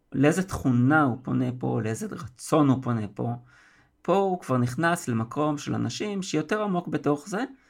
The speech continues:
ושיש להם נטייה טכנולוגית. הוא מדבר על אייץ' טי אם אל או טקסט פשוט. רוב הקוראים לא מבינים בדיוק למה,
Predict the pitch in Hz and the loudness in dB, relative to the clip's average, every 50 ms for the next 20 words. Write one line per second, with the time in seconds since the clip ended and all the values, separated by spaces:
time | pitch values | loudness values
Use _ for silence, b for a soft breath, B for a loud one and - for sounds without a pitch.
0 | B B B B B B 127 156 220 247 247 - - 175 170 175 - 180 190 185 | B B B B B B 2 4 4 4 4 6 6 6 6 6 4 2 4 4
1 | 175 160 - - 131 127 123 143 160 - - 156 - - 160 170 170 180 180 170 | 4 2 2 2 4 4 4 4 2 0 -4 -8 -4 0 2 4 6 6 6 4
2 | 147 147 139 139 143 139 147 143 147 147 147 170 170 165 156 147 - - 139 147 | 4 0 -2 0 -2 0 0 2 0 2 2 2 2 4 2 0 0 2 2 2
3 | 151 139 139 - - 139 131 139 135 135 135 139 139 131 123 131 B B B B | 2 0 -2 -6 -4 -2 0 2 4 4 4 4 2 0 -2 -4 B B B B
4 | B B B - 156 151 - 165 160 160 151 - - - 139 139 139 - 131 131 | B B B -6 -6 -2 2 2 2 2 2 -2 -6 -4 -4 -2 -2 -2 -4 -2
5 | 131 127 123 160 160 170 160 - 143 143 147 147 143 131 135 147 151 135 127 131 | -2 -2 -2 0 0 0 0 0 2 2 2 2 4 4 4 2 2 2 0 0
6 | 131 135 131 123 127 123 120 120 120 127 123 110 110 117 120 117 117 | 2 2 2 2 0 0 0 -2 -2 -2 -2 -2 0 0 0 0 -2